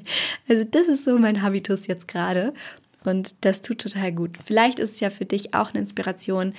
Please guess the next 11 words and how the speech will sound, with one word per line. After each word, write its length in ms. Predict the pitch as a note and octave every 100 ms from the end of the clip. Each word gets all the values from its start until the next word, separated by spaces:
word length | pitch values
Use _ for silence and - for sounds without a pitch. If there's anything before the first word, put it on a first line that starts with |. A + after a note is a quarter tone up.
| - -
das 180 | - G3+
nächste 240 | A3 G#3+ G3+
Mal, 240 | G3 F#3+
wenn 140 | F#3
du 100 | F#3
dich 160 | F3+ F3
selber 300 | F#3+ F#3+ F3+
unter 220 | E3+ F#3+
Druck 220 | F3 A#3+
gesetzt 440 | A#3 F#3 F3+ F3 -
fühlst, 500 | - F#3 F3 F3